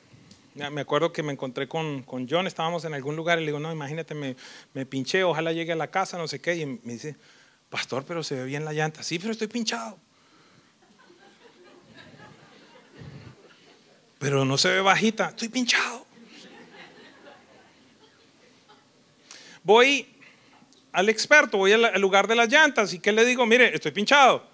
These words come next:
El señor entonces analiza, revisa y me dice, "No está pinchado". Le digo, "Pero la luz, mire la luz". "No está pinchado". Voy a leer.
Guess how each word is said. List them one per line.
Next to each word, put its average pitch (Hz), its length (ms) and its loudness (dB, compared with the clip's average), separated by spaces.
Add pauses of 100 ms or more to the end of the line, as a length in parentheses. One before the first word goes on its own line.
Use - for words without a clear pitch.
(1300)
El 180 120 -10
señor 247 260 2
entonces 247 560 -2 (420)
analiza, 170 520 -2
revisa 220 680 0 (600)
y 160 80 -12
me 160 100 -4
dice, 175 340 -8 (340)
"No 131 100 -8
está - 160 -10
pinchado". 180 480 -4 (1800)
Le 151 80 0
digo, 190 100 8
"Pero 208 120 6
la 196 140 8
luz, 269 240 8
mire 269 160 4
la 294 100 8
luz". 311 500 4 (1300)
"No 180 80 -12
está 208 160 -10
pinchado". 123 460 -14 (2250)
Voy 147 120 0
a 170 80 4
leer. 170 300 2